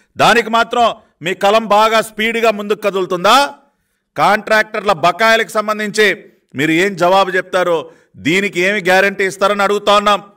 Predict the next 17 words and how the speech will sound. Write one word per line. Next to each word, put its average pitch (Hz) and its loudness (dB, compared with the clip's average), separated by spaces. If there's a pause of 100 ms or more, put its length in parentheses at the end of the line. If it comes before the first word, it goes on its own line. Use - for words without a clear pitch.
(1500)
ఎన్డీబీ 233 0
పదులు, 220 -2
పనులకో 220 0
దండం, 208 0 (720)
మేము 196 -2
వదిలేస్తున్నాం. 226 0 (1120)
చంద్రబాబు 196 0
నాయుడు 190 0
గారు 151 -2 (640)
రాష్ట్రంలో 208 -2
ఉన్నటువంటి 208 -2
రోడ్లన్నీ 208 0
కూడా 202 2 (920)
ఆయన 180 -2
అద్భుతంగా 202 0
మెరుగుపరచాలని, 202 0
గతంలో 202 0